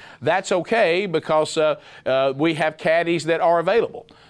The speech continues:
So if you can't be there to caddy, but you still got guys you want to be there, we'll get them a caddy. So be thinking about some men in your life that you think might be open to playing Monday, August twenty-sixth at Greystone Golf and Country Club for free.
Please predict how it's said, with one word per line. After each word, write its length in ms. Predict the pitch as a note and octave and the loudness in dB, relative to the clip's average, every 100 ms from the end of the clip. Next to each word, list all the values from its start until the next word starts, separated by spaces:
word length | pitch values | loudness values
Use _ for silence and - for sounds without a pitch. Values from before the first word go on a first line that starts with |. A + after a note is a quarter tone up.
| - | -6
So 220 | D3 C#3+ | 0 0
if 100 | B2 | 0
you 100 | - | -2
can't 220 | - F#3 | -2 -2
be 120 | E3+ | 0
there 140 | E3+ E3 | 2 0
to 80 | D3 | -2
caddy, 340 | A3 G#3+ D#3+ | 0 2 0
but 180 | C#3 E3 | -2 -4
you 80 | E3 | -6
still 240 | - E3 | -2 0
got 220 | D#3+ C#3+ | 0 -2
guys 340 | D3+ D#3 D#3 C3+ | -2 0 -2 -4
you 80 | |
want 160 | D3+ C#3+ | -4 -4
to 40 | |
be 180 | C3 G#3 | -2 -2
there, 320 | C#3+ C3 C3+ - - - | 0 0 0 -4 -20 -8
we'll 260 | A#2+ E3 D3+ | 0 0 0
get 220 | F3 F3 | -4 -2
them 180 | D3 C3+ | -2 -2
a 40 | |
caddy. 480 | - G3 D3+ A#2+ G#2+ | -2 0 0 0 -4
So 280 | - C3 - - | -2 -2 -2 -4
be 120 | D#3 E3 | -4 0
thinking 380 | G#3+ A#3 B3 | -2 0 0
about 360 | A3 G#3+ F#3 - | 2 2 0 -4
some 220 | - E3 | -6 -4
men 320 | F3+ G3 E3 | -2 0 -2
in 80 | D3+ | -2
your 140 | D3 D3 | -2 0
life 320 | D#3+ D#3+ D3 | 2 0 -2
that 160 | A#2 D#3+ | -6 -8
you 80 | |
think 320 | E3 E3 D3+ C3 | -4 -2 -4 -2
might 260 | C#3+ D3+ | -2 0
be 140 | C#3+ C#3 | -2 0
open 300 | D3+ C#3+ B2+ | -2 -2 -4
to 80 | |
playing 340 | - D#3 C#3 B2+ | 0 0 0 -2
Monday, 360 | D3+ E3+ E3+ | -2 0 0
August 420 | D#3 D#3+ F3 E3 - | 2 0 -2 -8 -4
twenty-sixth 640 | F3+ F3+ - B2+ C3 - - - - | -4 -4 0 -2 -2 -10 -20 -18 -6
at 160 | A2+ G#2+ | -6 -2
Greystone 540 | C3+ D#3 - E3 D#3+ | -2 -2 -2 -2 0
Golf 280 | D3 D#3+ D#3 | 2 2 0
and 100 | D3+ | -4
Country 300 | E3+ D3+ B2+ | -4 -4 -6
Club 240 | - B2 | -4 -4
for 140 | - A2 | -4 -10
free. 440 | - E3 G#3 C4+ | -4 -2 0 -4